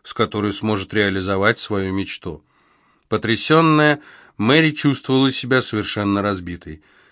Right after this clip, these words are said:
Когда она была ребёнком, её отец ушёл из семьи и никогда больше не появлялся. Позже её собственный молодой муж нашёл себе любовницу,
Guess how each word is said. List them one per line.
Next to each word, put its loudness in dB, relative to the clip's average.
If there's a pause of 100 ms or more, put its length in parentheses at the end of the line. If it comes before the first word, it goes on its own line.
(220)
Когда 2
она 6
была 4
ребёнком, 2
её 4
отец 2
ушёл -4
из -2
семьи 0
и 2
никогда 0
больше -4
не -2
появлялся. -2 (640)
Позже 4
её 2
собственный -2
молодой 2
муж 2
нашёл 2
себе -4
любовницу, -2